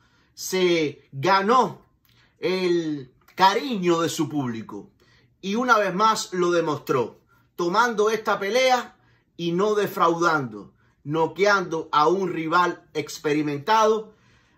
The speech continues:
a un rival, sí, con grandes combates en su resumen.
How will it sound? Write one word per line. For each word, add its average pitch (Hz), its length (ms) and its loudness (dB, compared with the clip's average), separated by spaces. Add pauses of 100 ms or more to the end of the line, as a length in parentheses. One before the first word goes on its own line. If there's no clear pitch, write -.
a 139 160 2
un 175 180 0
rival, 165 800 0
sí, 185 440 -6 (240)
con 165 400 -2
grandes 185 540 0
combates 160 640 0
en 156 200 0
su 135 180 -8
resumen. 110 580 -8